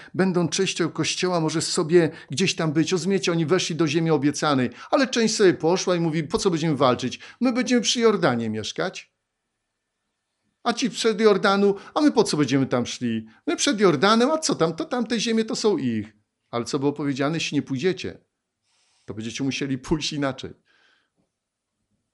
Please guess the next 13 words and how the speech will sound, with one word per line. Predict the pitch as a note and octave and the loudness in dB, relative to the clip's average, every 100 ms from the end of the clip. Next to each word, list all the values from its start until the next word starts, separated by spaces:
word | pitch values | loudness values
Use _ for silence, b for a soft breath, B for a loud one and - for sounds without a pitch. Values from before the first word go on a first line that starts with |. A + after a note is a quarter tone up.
| _ _ _ _ _ _ _ _ _ _ _ _ _ _ _ _ | _ _ _ _ _ _ _ _ _ _ _ _ _ _ _ _
Aż | E3 G#3 E3+ | 2 2 2
będzie | D3+ F#3 E3 F3+ | 0 0 2 0
to | E3+ | 0
zdobyte. | C3 C#3+ B2+ - G2 - _ _ | -2 0 -2 -4 -10 -18 _ _
A | D3 | 0
jak | D3 B2 | 0 2
będzie, | A#3 A#3+ C3 A#2 A2+ | 4 4 2 -2 -6
wtedy | - A3 D3+ | -10 -8 -6
wrócicie". | A#2+ A2 - - - - _ _ _ | -6 -8 -12 -14 -14 -16 _ _ _
Na | A2+ | -14
tę | A2 | -14
swoją | A2 - G2 | -16 -12 -12
ziemię. | F#2+ - G2+ - | -12 -14 -14 -16